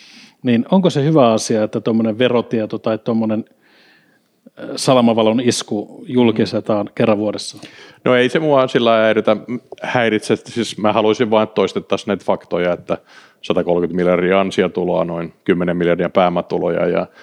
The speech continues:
Speaker 2: ne kymmenen miljardia aina vaihtuu, että ne on lähes aina ne eri tyypit. Eli siis ei suinkaan ole sillä, että se yksi tyyppi ottaa aina, niin kuin, kolme miljoonaa, vaan se ottaa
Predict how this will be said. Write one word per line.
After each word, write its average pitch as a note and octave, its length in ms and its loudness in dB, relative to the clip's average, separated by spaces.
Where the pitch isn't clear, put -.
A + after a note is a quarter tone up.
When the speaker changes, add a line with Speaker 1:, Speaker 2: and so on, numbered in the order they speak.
Speaker 2:
ne - 60 -2
kymmenen G#2 320 2
miljardia G2+ 360 2
aina G2 180 0
vaihtuu, F2+ 520 0
että - 160 -8
ne F#2 60 -6
on F2 220 -6
lähes - 240 -6
aina F2+ 220 2
ne F2 80 2
eri E2+ 180 0
tyypit. E2+ 460 -6
Eli F2+ 160 2
siis F2 200 0
ei F2 140 4
suinkaan F2 460 0
ole F2+ 120 0
sillä, F2 200 -4
että - 100 -8
se F2 60 -2
yksi F2+ 200 -4
tyyppi D#2+ 320 -4
ottaa D#2 300 -4
aina, - 200 -4
niin D#2+ 140 -10
kuin, E2 120 -6
kolme E2+ 260 -2
miljoonaa, F2 420 -2
vaan E2+ 140 -4
se A#2 60 -4
ottaa F2+ 420 -2